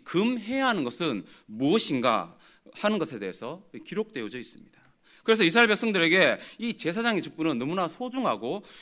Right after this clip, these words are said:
이 중요한 직책임을 설명하고 있습니다. 사실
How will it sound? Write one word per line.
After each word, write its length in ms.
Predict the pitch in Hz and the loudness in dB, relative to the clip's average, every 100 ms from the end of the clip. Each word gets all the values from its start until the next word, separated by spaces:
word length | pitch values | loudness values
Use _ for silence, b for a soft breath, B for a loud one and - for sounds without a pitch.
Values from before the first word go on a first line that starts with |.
| - | -12
이 100 | 135 | -10
중요한 640 | - 185 247 277 139 170 - B _ | -4 2 6 8 6 4 -4 B _
직책임을 920 | 233 - 320 214 131 165 131 87 - | -8 -2 0 2 2 2 2 -2 -10
설명하고 760 | 143 233 247 208 123 127 143 b b - | -12 -8 -4 -6 -6 -8 -10 b b -18
있습니다. 440 | - 120 85 - _ _ _ _ _ _ _ _ _ b b b | -14 -12 -12 -16 _ _ _ _ _ _ _ _ _ b b b
사실 500 | - 185 143 127 - | -4 -2 -2 -4 -8